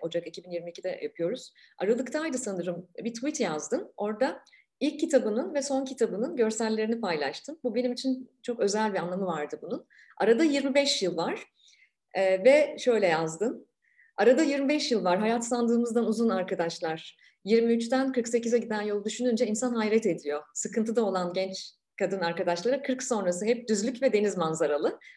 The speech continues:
Buna katılıyorum bu arada. <laughs> Ve burada iki kitap var. Bütün kadınların kafası karışıktır ve Kalpsiz Bir Dünyaya İnat Hep Beraber.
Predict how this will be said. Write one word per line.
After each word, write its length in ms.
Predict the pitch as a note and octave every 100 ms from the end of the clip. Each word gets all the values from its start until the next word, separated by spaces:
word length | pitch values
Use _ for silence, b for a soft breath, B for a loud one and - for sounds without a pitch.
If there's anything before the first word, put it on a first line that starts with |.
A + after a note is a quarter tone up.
| B
Buna 160 | G3+ G3
katılıyorum 520 | C4+ - - E3 -
bu 60 |
arada. 420 | E3 E3 E3+ D#4 - -
<laughs> 200 | - -
Ve 100 | C#4
burada 180 | D4+ E4
iki 140 | D#4+
kitap 340 | E4+ - D#4 D#4
var. 240 | C4 F#4
Bütün 200 | B3+ D4
kadınların 400 | C#4 B3 B3+ B3+
kafası 440 | C4 B3+ B3 - -
karışıktır 680 | A#3 A3+ B3+ - D4 - G#3
ve 260 | A3+ A3+ -
Kalpsiz 400 | G3+ G3+ A3+ G3+
Bir 100 | F#3+
Dünyaya 380 | F#3+ F#3+ F#3+
İnat 320 | G3 F#3 A3+ -
Hep 160 | G3+
Beraber. 440 | E3+ D#3 D3 A3